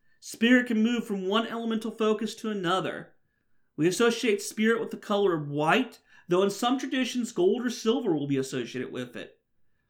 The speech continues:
And spirit is neither male nor female. Instead, it's a mixture of both, an androgynous feeling. Spirit is associated with all seasons,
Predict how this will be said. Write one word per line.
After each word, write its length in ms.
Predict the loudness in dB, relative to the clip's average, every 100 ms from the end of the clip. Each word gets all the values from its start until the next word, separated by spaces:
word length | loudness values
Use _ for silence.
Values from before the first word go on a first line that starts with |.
| _ -8
And 120 | -6
spirit 340 | -2 0 2 0
is 140 | 2
neither 200 | 2 2
male 300 | 2 0 0
nor 160 | 0 -2
female. 760 | 0 0 2 0 -2 -6 -12 _ _
Instead, 460 | -6 -2 2 4 4
it's 180 | 2
a 40 | 0
mixture 420 | -4 -6 -6 -4
of 100 | -2
both, 460 | 0 0 -2 -6 -18 _ _ _ _ _
an 100 | -2
androgynous 680 | -2 2 4 4 4 0 -2
feeling. 460 | -4 -6 -6 -10 -12 _ _ _ _ _ _ _ _ _ _ _ _
Spirit 340 | 2 4 4
is 60 | 2
associated 440 | 0 0 0 -2
with 140 | -2
all 260 | -2 2 2
seasons, 680 | 0 -2 0 0 -2 -6 -12